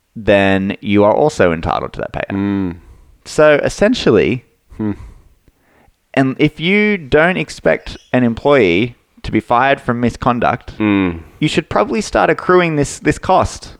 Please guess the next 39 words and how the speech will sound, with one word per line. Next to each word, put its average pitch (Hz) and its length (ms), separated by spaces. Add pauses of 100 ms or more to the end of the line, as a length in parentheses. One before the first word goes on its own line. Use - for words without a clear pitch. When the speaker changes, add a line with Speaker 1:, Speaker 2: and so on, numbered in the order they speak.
(640)
Speaker 2:
Which 113 200
no 120 120
one 107 120
does. 82 320
Speaker 1:
Which 151 140
no 165 100
one 165 80
does. 104 400
Speaker 2:
We 120 140
don't 113 200
see 107 240
that 90 300 (480)
Speaker 1:
Mm. 92 240 (140)
Speaker 2:
anywhere. 80 560 (100)
Speaker 1:
Yeah. 78 300
Speaker 2:
Um, 92 480
but 98 240
yeah, 101 180
there, 104 220
there 107 180
is 110 100
a 101 60
cost - 380
associated 92 600
with 82 200
that. 82 260 (140)
Speaker 1:
Yeah. 151 240
Speaker 2:
Obviously 90 260
not 82 180
tax, - 240 (160)
tax - 280
deductible 82 580
until 92 220
you 73 80
pay 82 180
it. - 300
Speaker 1:
Yeah. - 200 (320)
Speaker 2:
But, - 460 (160)
um, 85 800